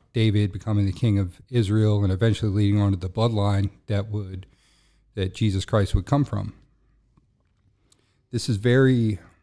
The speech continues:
very important for a number of reasons, and I don't wanna, you know, get on Obed too much because really that's all the story tells us about Obed, is that Obed winds up becoming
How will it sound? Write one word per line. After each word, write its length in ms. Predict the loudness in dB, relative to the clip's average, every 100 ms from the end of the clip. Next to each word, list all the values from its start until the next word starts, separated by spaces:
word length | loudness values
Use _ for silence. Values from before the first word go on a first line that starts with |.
| _ _ _ _ _ _ _ _ _ _ _ _
very 240 | 0 4 4
important 520 | 4 4 4 0 -6
for 460 | -2 0 0 -2 -8 -8
a 80 | 0
number 400 | 4 4 4 2
of 80 | 2
reasons, 380 | 2 0 0 -2
and 80 |
I 80 | -2
don't 160 | -2 0
wanna, 360 | 2 2 -2 -6 _ _ _ _ _ _ _
you 120 | -2 -2
know, 260 | 0 -4 -10 _ _
get 160 | 0 2
on 160 | 4 2
Obed 420 | 0 0 0 -2
too 200 | -4 0
much 360 | 2 0 -2 -10
because 280 | -8 -6 2
really 280 | 4 4 2
that's 240 | 0 0
all 140 | -2
the 100 | -2
story 380 | -4 -2 -2 -4
tells 320 | -4 -2 -2
us 160 | -4 -4
about 240 | -6 -6
Obed, 420 | -8 -8 -12 -14 -20 _ _ -8
is 160 | -4
that 160 | -2 0
Obed 500 | 0 0 0 -2 -2
winds 240 | 0 0
up 160 | 0 -4
becoming 560 | -4 0 0 0 -2